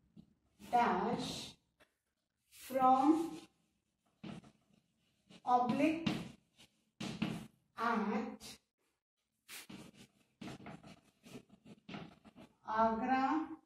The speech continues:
dash at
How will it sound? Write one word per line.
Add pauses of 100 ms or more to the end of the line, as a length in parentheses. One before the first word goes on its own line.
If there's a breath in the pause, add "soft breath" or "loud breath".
(1500)
dash (2250)
at